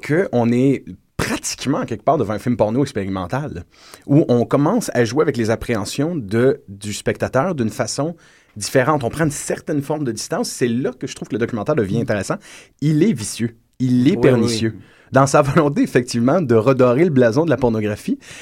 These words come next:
Speaker 1: et, euh, de montrer, effectivement, ces femmes qui, non, je jouis, moi. Moi, j'ai du plaisir à faire, euh, à faire ce, ce, ce, ces films-là.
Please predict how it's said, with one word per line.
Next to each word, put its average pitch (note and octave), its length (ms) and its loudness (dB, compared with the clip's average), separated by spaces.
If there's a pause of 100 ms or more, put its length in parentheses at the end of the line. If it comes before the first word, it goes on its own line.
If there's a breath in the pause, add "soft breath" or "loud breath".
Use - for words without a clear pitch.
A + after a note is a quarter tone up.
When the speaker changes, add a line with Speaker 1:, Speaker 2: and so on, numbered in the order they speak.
(140 loud breath)
Speaker 1:
et, A#2 260 4
euh, A2 140 4
de A2 100 2
montrer, A2 260 2
effectivement, C3+ 400 2
ces A2 240 -2
femmes C#3+ 300 -2
qui, C3+ 320 -4
non, A#2 220 -2
je G#2 140 -2
jouis, G#2 340 -4
moi. F#2 200 -8
Moi, G2+ 120 -4
j'ai A#2 120 -2
du F#2+ 120 -10
plaisir A2+ 520 -2
à G2+ 80 -6
faire, A2+ 300 -2
euh, F2+ 100 -6 (300 loud breath)
à - 100 -6
faire C#3 220 4
ce, G#2+ 260 0
ce, E2 400 -6
ce, - 200 -12
ces G2 180 -6
films-là. G2 400 0